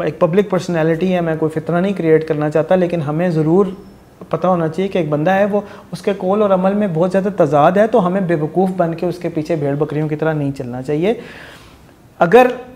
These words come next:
अल्लामा इकबाल रहमतुल्लाह अलैह ने पाकिस्तान का तसव्वुर दिया था, तो उनकी नीयत में खुलूस था कि अल्लाह ताला ने उसको पाया तकमील तक पहुँचाया।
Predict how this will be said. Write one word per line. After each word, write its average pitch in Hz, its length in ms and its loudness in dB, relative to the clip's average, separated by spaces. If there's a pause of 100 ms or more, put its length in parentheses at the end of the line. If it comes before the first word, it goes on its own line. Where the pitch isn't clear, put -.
(440)
अल्लामा 175 280 4
इकबाल 170 280 4
रहमतुल्लाह 160 460 2
अलैह 156 140 2
ने 165 100 -2
पाकिस्तान 160 400 0
का 160 100 -2
तसव्वुर 156 420 0
दिया 151 300 2
था, 208 440 0 (800)
तो 220 60 6
उनकी 208 380 2
नीयत 180 300 2
में 220 120 0
खुलूस 180 480 0
था 202 60 0
कि 196 120 -2
अल्लाह 156 180 0
ताला 151 200 -2
ने 170 100 -4
उसको 165 240 -6
पाया 143 220 -2
तकमील 147 360 -4
तक 151 220 -2
पहुँचाया। 131 500 0